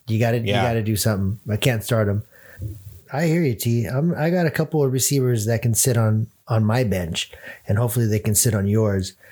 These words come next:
Speaker 1: For week eleven, I'm gonna go Deontay Johnson and D J Moore. And, and my case for both of them is pretty much the same. There's no chemistry right now with the person that they got throwing them the ball. These guys got drafted as set it and forget it wide receiver twos.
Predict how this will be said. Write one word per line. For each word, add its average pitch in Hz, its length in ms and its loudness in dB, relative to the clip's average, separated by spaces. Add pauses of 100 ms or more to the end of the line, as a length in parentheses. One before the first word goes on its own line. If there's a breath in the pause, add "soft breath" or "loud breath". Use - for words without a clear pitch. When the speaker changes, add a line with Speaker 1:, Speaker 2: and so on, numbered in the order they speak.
(180 loud breath)
Speaker 1:
For 120 120 0
week 120 220 0
eleven, 117 420 0
I'm 120 200 0
gonna 135 140 0
go 123 140 2
Deontay 117 520 0
Johnson 120 460 0
and 123 280 2
D 117 180 0
J 107 200 2
Moore. 101 340 2
And, 95 200 -2
and 127 160 2
my 127 160 0
case 139 280 0
for 131 140 -2
both 123 320 0
of 147 40 0
them 131 140 0
is 101 120 -2
pretty 143 280 -2
much 120 280 0
the 107 80 -2
same. 107 360 0 (440 loud breath)
There's 147 180 0
no 165 120 0
chemistry 139 500 0
right 117 180 0
now 113 200 2
with 110 160 0
the 110 60 -2
person 117 380 0
that 104 160 2
they 113 80 0
got 101 260 -4
throwing 104 260 2
them 95 160 2
the 90 60 2
ball. 85 380 -2 (320 loud breath)
These 123 220 0
guys 120 420 0 (460 loud breath)
got 139 260 0
drafted 127 580 0
as 120 240 2
set 123 280 0
it 131 100 2
and 120 100 -2
forget 123 240 0
it 123 120 0
wide 117 240 2
receiver 117 340 0
twos. 120 380 -2